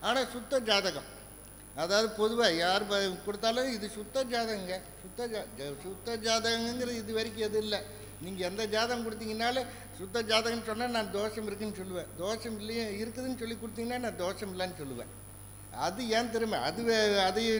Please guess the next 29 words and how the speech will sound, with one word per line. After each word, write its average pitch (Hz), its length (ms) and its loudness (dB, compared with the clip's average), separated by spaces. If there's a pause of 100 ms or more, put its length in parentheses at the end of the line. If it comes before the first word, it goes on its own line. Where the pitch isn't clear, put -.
நான் 202 180 0
சொல்ல 208 220 2
வரல. 147 200 0 (640)
இப்போ 180 180 -2 (480)
நான் 170 260 0
கொடுக்குற, 262 300 2 (240)
ம், 208 180 0 (160)
point 220 340 4
வந்து 226 140 0 (100)
ஒரு 190 180 2
மாநாட்டுக்கு 202 460 2
வந்தோமா, 208 320 4 (580)
ஏதாவது 247 360 8
ஒண்ணு 233 240 4
ரெண்டு 214 240 0
point 220 300 4 (100)
கிடைக்குமா 208 420 2 (500)
அப்படின்னு 214 320 0 (120)
எதிர்பார்த்து 220 480 4
தான் 247 140 4
ஒவ்வொருத்தரும் 214 440 0
மாநாட்டுக்கு 208 440 2
வராங்க. 165 260 2 (520)
ஆனா 185 180 6 (420)
நான் 170 240 0
கொடுக்குற 240 300 0 (120)
point 214 320 4 (320)
நூத்துக்கு 226 400 -4 (100)
நூறு 247 200 -2